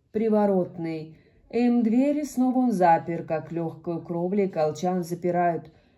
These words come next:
Свистом погнал он на горное пастбище тучное стадо.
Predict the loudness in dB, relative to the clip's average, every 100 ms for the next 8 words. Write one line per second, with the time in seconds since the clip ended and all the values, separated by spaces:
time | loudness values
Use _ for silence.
0 | _ -10 -2 0 0 0 2 4 2 2
1 | 2 2 2 0 0 0 2 0 0 0
2 | 0 -2 -4 -4 -4 -4 -6 -6 -6 -8
3 | -4 -2 0 -2 -6